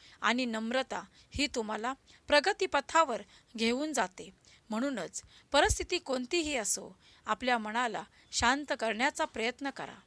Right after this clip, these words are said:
आपल्या मनामध्ये नेहमी चांगले आणि सकारात्मक विचार आणण्याचा प्रयत्न करा आणि मग पहा, तुमच्या आयुष्याला किती सुंदर वळण येते ते. कारण जेव्हा जेव्हा तुम्ही या सर्व गोष्टी करायला सुरुवात कराल,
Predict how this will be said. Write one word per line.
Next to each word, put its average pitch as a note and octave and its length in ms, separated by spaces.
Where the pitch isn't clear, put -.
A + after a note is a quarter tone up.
आपल्या D4 300
मनामध्ये C4 580
नेहमी D4+ 280
चांगले C#4+ 560
आणि E4 260
सकारात्मक F4 640
विचार D#4 340
आणण्याचा A#3+ 500
प्रयत्न C#4 380
करा G3 240
आणि A#3 200
मग A3+ 200
पहा, A3+ 200
तुमच्या D4 360
आयुष्याला B3+ 560
किती F#4 260
सुंदर C#4+ 440
वळण B3 340
येते A3+ 320
ते. - 220
कारण A#3+ 320
जेव्हा A#3 300
जेव्हा F#3 280
तुम्ही D#4+ 240
या F4 160
सर्व F4+ 340
गोष्टी D4 360
करायला D4 400
सुरुवात B3+ 420
कराल, G#3 300